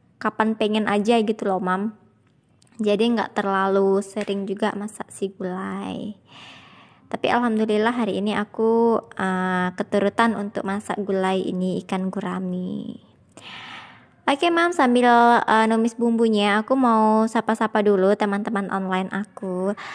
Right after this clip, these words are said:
Halo, Mam, hai semua, Assalamualaikum. Gimana kabarnya hari ini? Mudah-mudahan kita semua diberi kesehatan, kelancaran rezeki, dan dalam lindungan yang maha kuasa ya, Mam.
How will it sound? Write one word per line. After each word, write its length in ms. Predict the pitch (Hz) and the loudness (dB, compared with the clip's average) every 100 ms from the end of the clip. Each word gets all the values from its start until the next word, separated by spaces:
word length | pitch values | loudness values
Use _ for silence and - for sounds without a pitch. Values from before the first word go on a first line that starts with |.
| - - | -16 0
Halo, 240 | 302 320 339 | 6 6 8
Mam, 480 | 311 294 294 294 | 6 6 6 4
hai 80 | 302 | 2
semua, 560 | 262 - 233 226 220 220 220 | 0 2 2 4 4 2 0
Assalamualaikum. 1200 | 226 196 196 185 190 196 - 233 233 233 226 196 | -2 -2 0 0 0 0 -2 2 4 4 2 0
Gimana 320 | 185 180 185 | 0 0 -2
kabarnya 480 | 202 180 190 202 208 | -2 0 0 2 2
hari 400 | 208 196 - 190 | 2 2 0 2
ini? 880 | 190 208 220 233 240 240 233 185 185 - _ _ _ - | 2 4 4 4 6 6 4 2 -2 -12 _ _ _ -4
Mudah-mudahan 720 | 220 226 226 226 254 247 262 | 0 2 2 2 2 2 2
kita 240 | 254 - 214 | -2 -2 -2
semua 400 | 226 214 214 208 | -2 0 0 2
diberi 320 | 202 202 202 | 0 0 -2
kesehatan, 720 | 226 226 233 226 240 240 254 | -4 -2 0 2 4 4 2
kelancaran 640 | 240 214 208 214 202 208 | 2 2 2 0 0 0
rezeki, 480 | 220 220 - 262 247 | -2 -4 -8 -2 0
dan 240 | 240 208 208 | 0 0 0
dalam 240 | 202 202 | 0 0
lindungan 480 | 196 196 196 190 196 | 0 0 0 0 -2
yang 160 | 196 | 0
maha 240 | 190 208 202 196 | 0 0 -2 0
kuasa 400 | 185 185 - 214 | 2 2 2 0
ya, 240 | 190 180 | 0 -2
Mam. 320 | 175 185 202 | -2 -2 -2